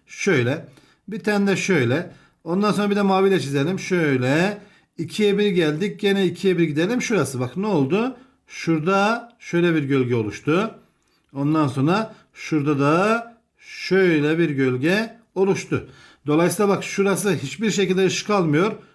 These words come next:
Şurası tam gölge. Şuralar yarı gölge. Neden yarı gölge? Dikkat edin başka bir renkle çizeyim. Şöyle yapalım. Şöyle hafif sarımsı bir renk olsun.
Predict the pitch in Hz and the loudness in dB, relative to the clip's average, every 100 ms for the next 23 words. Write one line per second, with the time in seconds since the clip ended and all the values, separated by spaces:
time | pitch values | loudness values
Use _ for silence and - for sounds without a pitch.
0 | _ - - 175 147 139 143 147 170 190 | _ -10 0 0 0 -2 -2 0 2 2
1 | 185 202 220 226 - _ _ _ _ _ | 2 2 0 -2 -8 _ _ _ _ _
2 | _ _ _ _ _ _ _ - - 165 | _ _ _ _ _ _ _ -8 -2 2
3 | 139 156 202 247 - - _ _ _ 123 | 4 4 2 0 -4 -16 _ _ _ -16
4 | 123 127 175 185 165 131 104 98 90 - | -8 -2 0 2 0 0 -2 -6 -10 -14
5 | _ - 127 160 208 202 175 147 131 123 | _ -10 -4 0 2 2 2 2 2 0
6 | 123 185 254 269 - _ - 131 170 226 | 0 2 0 -2 -8 _ -8 -6 -4 0
7 | 208 165 190 208 175 - 190 175 175 139 | 2 2 2 0 0 0 0 2 2 0
8 | 147 113 120 127 185 220 - _ _ _ | -2 -2 0 2 2 -2 -8 _ _ _
9 | _ - 131 123 113 113 113 143 185 190 | _ -8 -4 -2 -4 -4 0 2 0 -2
10 | - _ _ _ _ _ _ _ _ - | -12 _ _ _ _ _ _ _ _ -4
11 | 143 143 147 143 - _ _ - 143 135 | 0 2 2 -2 -10 _ _ -8 -6 -6
12 | - 165 170 175 - 147 147 127 147 135 | -2 2 2 0 -2 0 0 -2 0 0
13 | 120 117 104 165 196 | 0 -2 -2 -4 -4